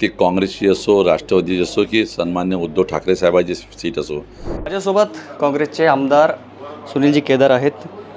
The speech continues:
Speaker 2: विदर्भाची तुम्ही कामगिरी पार पाडल्यानंतर आता पुणे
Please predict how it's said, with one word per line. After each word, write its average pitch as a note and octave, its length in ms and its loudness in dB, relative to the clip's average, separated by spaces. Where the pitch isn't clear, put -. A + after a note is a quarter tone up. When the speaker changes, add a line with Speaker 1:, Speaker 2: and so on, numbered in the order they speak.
Speaker 2:
विदर्भाची D3+ 460 2
तुम्ही D#3 580 2
कामगिरी D3 320 4
पार D3 200 2
पाडल्यानंतर D3+ 540 0
आता D3+ 180 0
पुणे D#3 540 0